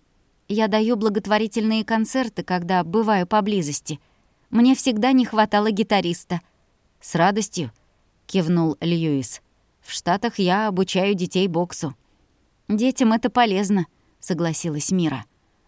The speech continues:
Она улыбалась, но голос оставался серьезным. «Зря мы сюда пришли». Белладонна наклонила голову и долго изучала Джека. В итоге задала тихий вопрос,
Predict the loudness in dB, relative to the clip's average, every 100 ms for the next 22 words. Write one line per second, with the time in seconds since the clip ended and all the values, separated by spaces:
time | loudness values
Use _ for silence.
0 | _ 0 0 0 0 0 -2 -4 -2 -2
1 | -2 0 0 0 -2 -2 -2 -2 -2 -4
2 | -2 -2 -2 0 -2 -2 -2 -4 -10 _
3 | _ _ _ -4 -2 0 0 -2 -2 -4
4 | -4 -4 -4 -6 -10 -12 _ _ _ -2
5 | 0 2 2 2 2 2 2 0 -2 0
6 | 0 0 2 2 2 2 2 2 0 -2
7 | _ _ _ -4 2 2 2 2 2 2
8 | 0 0 0 -2 -2 0 0 -4 -8 -10
9 | _ _ _ _ _ _ -4 -4 0 -2
10 | 0 0 2 2 2 0 -2 -4 -2 0
11 | 0 0 -2 -2 -6